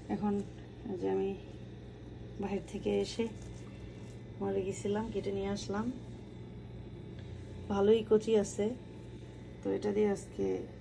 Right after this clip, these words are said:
মুরগি দিয়ে রান্না করব, একটু পরে রান্না করব। তো কেটে এনে রাখলাম। আর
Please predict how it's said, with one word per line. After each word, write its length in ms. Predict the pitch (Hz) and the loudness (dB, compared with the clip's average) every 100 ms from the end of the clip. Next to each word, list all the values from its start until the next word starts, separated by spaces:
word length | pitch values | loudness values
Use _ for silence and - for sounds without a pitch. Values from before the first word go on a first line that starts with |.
| - - - - - - - - - - - - - - - 202 | -14 -12 -12 -12 -12 -12 -12 -12 -12 -12 -12 -14 -14 -12 -6 2
মুরগি 240 | 214 202 208 | 4 6 8
দিয়ে 120 | 214 202 | 8 8
রান্না 220 | 202 202 202 | 4 2 2
করব, 160 | 196 233 - - - - - - - - - - - - - - | 2 0 -2 -10 -12 -12 -12 -12 -12 -12 -12 -12 -14 -12 -6 -6
একটু 160 | - - | -4 0
পরে 180 | - 202 196 | 4 4 4
রান্না 220 | 190 190 190 | 4 2 2
করব। 180 | 196 190 247 - - - - - - - - - - - - - - | 0 0 -2 -4 -12 -12 -12 -12 -12 -12 -12 -12 -12 -12 -12 -12 -12
তো 60 | - - | -8 -2
কেটে 200 | 190 185 190 | 0 2 2
এনে 160 | 185 190 | 2 2
রাখলাম। 340 | 185 - 185 202 220 - - - - - - - - - - - - - - - - - | 0 2 2 2 0 -8 -12 -12 -12 -12 -12 -12 -12 -12 -12 -12 -12 -12 -12 -8 -8 -4
আর 100 | 214 | 0